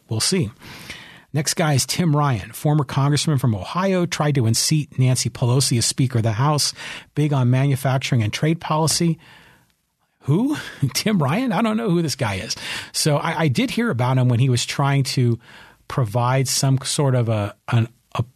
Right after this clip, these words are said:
an, an opposition or an alternative for the Speaker of House. I remember hearing his name in that context.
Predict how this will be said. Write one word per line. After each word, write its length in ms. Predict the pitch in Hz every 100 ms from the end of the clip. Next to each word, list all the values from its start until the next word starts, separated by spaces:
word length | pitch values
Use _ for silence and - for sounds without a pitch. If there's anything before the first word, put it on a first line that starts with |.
| - -
an, 220 | 123 113 -
an 200 | 117 110 117
opposition 760 | 139 147 151 113 127 143 151 127
or 180 | 123 120
an 80 |
alternative 640 | 110 113 - 160 147 131 120 - - - -
for 260 | - 139
the 60 | 120
Speaker 420 | - 143 127 120
of 60 | 101
House. 340 | 117 98 -
I 60 | 120
remember 260 | 143 147
hearing 380 | - 151 147 127
his 200 | 120 113
name 200 | 123 120
in 80 | 110
that 180 | 104 -
context. 580 | 113 110 120 110 -